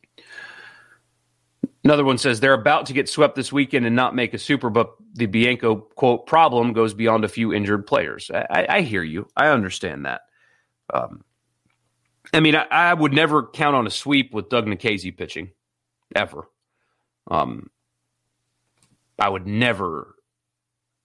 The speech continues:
think that they're getting swept by anybody with him on the mound, but that underscores the lack of confidence that at least some fans have in the program. That comment right there. People expect a bad ending, and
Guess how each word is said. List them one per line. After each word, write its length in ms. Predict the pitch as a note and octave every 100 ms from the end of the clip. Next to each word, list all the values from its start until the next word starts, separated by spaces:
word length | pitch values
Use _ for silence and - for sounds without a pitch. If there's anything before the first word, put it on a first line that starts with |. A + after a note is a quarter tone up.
| _ _ _ _ _
think 240 | B2+ A2 -
that 100 | -
they're 120 | A2
getting 240 | G#2+ G2
swept 320 | - G#2+ -
by 160 | G#2 F#2
anybody 480 | A2 G2+ E2 E2 F2
with 140 | F#2+
him 180 | B2+ F2
on 80 | D2+
the 60 |
mound, 360 | C#2+ C2+ E2+ G2+
but 280 | G2 G2 - _ _ _ _ _ _ _ _ _ -
that 400 | C3 D#3 - _ _
underscores 680 | C3+ C3+ D3 - C3+ C3+ B2+
the 80 | A#2+
lack 280 | A#2+ B2 A#2
of 100 | -
confidence 580 | B2+ A2+ G#2 G#2 G#2
that 200 | A2 G#2 -
at 120 | A#2
least 220 | C3 C#3
some 180 | C#3+ C3+
fans 240 | G2+ G#2 A#2
have 160 | A#2+
in 40 | B2
the 60 |
program. 380 | - F3+ F#2 E2+
That 160 | A#2 -
comment 320 | D#3+ D3 -
right 220 | B2+ B2+
there. 240 | - - _ _ _ _ _ _ _ _ _ _ _
People 300 | F#3 F#3 A3
expect 720 | E3+ - - - G3+ F#3 - C#3
a 140 | C3+
bad 280 | A#2+ A#2+ A#2
ending, 480 | B2 G#2+ G2+ A2 B2+
and 640 | B2+ B2 - - A2+ -